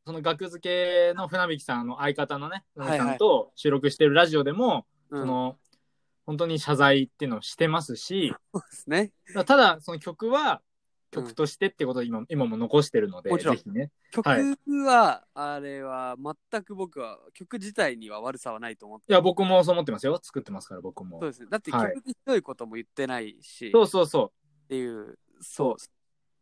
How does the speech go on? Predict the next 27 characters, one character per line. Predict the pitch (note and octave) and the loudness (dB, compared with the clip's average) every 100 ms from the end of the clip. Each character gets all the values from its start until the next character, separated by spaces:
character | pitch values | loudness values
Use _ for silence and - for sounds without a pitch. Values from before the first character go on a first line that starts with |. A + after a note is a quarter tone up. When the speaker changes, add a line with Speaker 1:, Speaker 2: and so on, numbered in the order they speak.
| _ _ G3+ | _ _ -2
Speaker 2:
や | |
っ | G#3+ | 0
ぱ、 | B2+ - - - - | -4 -6 -10 -16 -12
Speaker 1:
う | A#2+ | -8
ん。 | A2+ G2+ _ - | -8 -10 _ -10
Speaker 2:
う | D3+ | -8
ん。 | C3 | -2
で、 | D3+ | 4
あ | D3+ | 4
れ、 | F3+ E3+ _ E3+ - | 4 -2 _ -20 -4
曲 | F#3 - A3+ | -4 -2 -4
を | |
<laughs> | - B3 A#3+ _ | 0 0 0 _
残 | F#3 F#3+ C4+ | 0 2 0
し | - | -2
と | D#3+ | -4
か | C3 C3 | 0 2
な | - | 4
い | |
と。 | G#3 | 2
Speaker 1:
<laughs> | B3 - _ _ _ _ _ _ _ _ - | 0 -10 _ _ _ _ _ _ _ _ -12
Speaker 2:
そ | C#3 | -8
の、 | C3 - | -8 0
Speaker 1:
そ | D3 | 4
う | |
だ | A2+ | 6
ね。 | C3+ F3 | 4 2